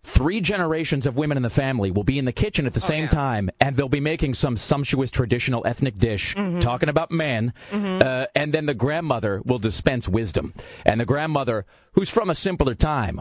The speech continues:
Speaker 1: when people had homespun folk advice,
Speaker 2: That's
Speaker 1: uh,
Speaker 2: right.
Speaker 1: and then everything, and then they all sing, like, a Motown song together, and I'm
Speaker 2: Oh,
Speaker 1: embarrassed.
Speaker 2: yes. Oh, yeah. The, or,
Speaker 1: The
Speaker 2: or they
Speaker 1: end.
Speaker 2: lip sync into
Speaker 1: Yes.
Speaker 2: the, you know, wooden spoons as if they were
Speaker 1: <laughs>
Speaker 2: microphones.
Speaker 1: Exactly. And it's,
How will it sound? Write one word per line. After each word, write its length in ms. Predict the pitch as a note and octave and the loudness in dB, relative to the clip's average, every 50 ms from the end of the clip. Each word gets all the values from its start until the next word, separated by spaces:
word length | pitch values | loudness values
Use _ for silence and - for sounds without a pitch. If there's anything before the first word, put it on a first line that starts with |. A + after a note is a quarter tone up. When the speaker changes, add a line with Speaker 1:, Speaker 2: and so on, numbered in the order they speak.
| - | -4
Speaker 1:
when 220 | - - G#2+ A2 G#2 | -2 -2 0 0 0
people 320 | - C#3 C3+ - B2 G#2+ | -2 -2 0 2 0 0
had 280 | G2+ F#2+ G#2+ G#2+ G#2+ F#2 | 2 0 0 -2 -2 -4
homespun 720 | F#2+ - B2+ C3 C3 B2+ B2 - - - - B2+ A2 G2+ F#2 | -2 -2 -2 0 0 0 -2 -2 0 0 0 2 2 0 0
folk 280 | - - C3+ B2+ - | 0 -2 -2 0 -2
advice, 540 | G2+ - D2+ E2 - F2+ - - - - - | -2 -2 0 0 0 0 0 -2 -2 -2 -2
Speaker 2:
That's 160 | - F3 - A#2+ | 2 2 2 2
Speaker 1:
uh, 40 | |
Speaker 2:
right. 200 | A2+ G2+ - - - - | 2 0 -4 0 0 0
Speaker 1:
and 180 | C3 C3+ C3+ | 2 2 0
then 140 | C3+ C3+ C#3 | 0 0 0
everything, 320 | C#3 C3+ D3 D3 C#3+ - | 0 0 0 0 0 0
and 160 | - B2+ B2 C3 | 0 0 0 0
then 100 | B2+ B2+ | 0 0
they 80 | B2 | 0
all 140 | A#2+ A2+ A2 | 0 -2 -2
sing, 260 | - - A#2 A2 G#2 G2+ F#2 | -2 0 0 0 0 0 0
like, 180 | F#2 F#2 F2+ | 0 0 0
a 40 | - | 0
Motown 420 | F2+ F2+ F#2 G2 - - F2+ E2+ - | 0 0 0 0 0 0 0 0 0
song 160 | F2+ E2+ E2+ | 0 0 0
together, 280 | E2 D2 D#2+ - E2 | 0 0 0 0 2
and 100 | E2 E2 | 2 2
I'm 100 | E2 F2 | 2 2
Speaker 2:
Oh, 60 | - - | 0 0
Speaker 1:
embarrassed. 380 | F#2 F#2+ F#2 E2+ - - - | 0 -2 -2 -2 -2 -4 -4
Speaker 2:
yes. 180 | - - - - - | -6 -10 -8 -2 -2
Oh, 120 | F3 G3+ | 0 0
yeah. 240 | G#3+ G3+ E3+ D3 C3 | 0 0 0 -2 -2
The, 120 | B2 - | -2 -2
or, 140 | - E3+ F3 | 0 0 0
Speaker 1:
The 120 | G3+ G3 | 2 0
Speaker 2:
or 80 | F#3+ F3+ | 0 0
they 100 | E3+ D#3 | -2 -2
Speaker 1:
end. 100 | D3 D3 | -2 -2
Speaker 2:
lip 160 | E3+ G3 - | -4 -4 -6
sync 480 | - - - G3+ F#3+ F#3+ F#3 F#3 F#3+ - | -8 -8 -4 -4 -2 -2 -2 -2 -4 -2
into 140 | F3 - F2 | 0 0 0
Speaker 1:
Yes. 160 | E2+ - - | 0 0 0
Speaker 2:
the, 240 | E3 D#3+ D3 D3 D3 | -2 -2 -2 -4 -4
you 100 | E3 D#3 | -2 -2
know, 100 | D3 C#3+ | -2 -2
wooden 300 | C#3 D3+ F3 E3+ F3+ E3+ | -2 -2 0 0 0 -2
spoons 800 | - - - - F3+ F3+ F3 E3+ E3+ E3+ E3+ E3+ F3 E3+ - D#3+ | -2 -4 -4 -2 -2 -2 0 -2 0 0 -2 -2 -2 -2 0 0
as 120 | C3+ - | 0 0
if 80 | F3+ D#3+ | -2 -2
they 100 | - F3 | -4 -2
were 120 | - D#3 | -2 -2
Speaker 1:
<laughs> 20 | D3 | -2
Speaker 2:
microphones. 560 | C#3+ C#3+ - A#2+ - - F3 C#3 D3 D#3+ E3 | -2 -2 -2 -2 -4 -2 -2 -2 0 0 0
Speaker 1:
Exactly. 460 | - - - - - - - - - - | -2 -2 -2 -4 -10 -8 -6 -4 2 2
And 120 | - D#3 D#3+ | 2 2 2
it's, 80 | D3+ | -4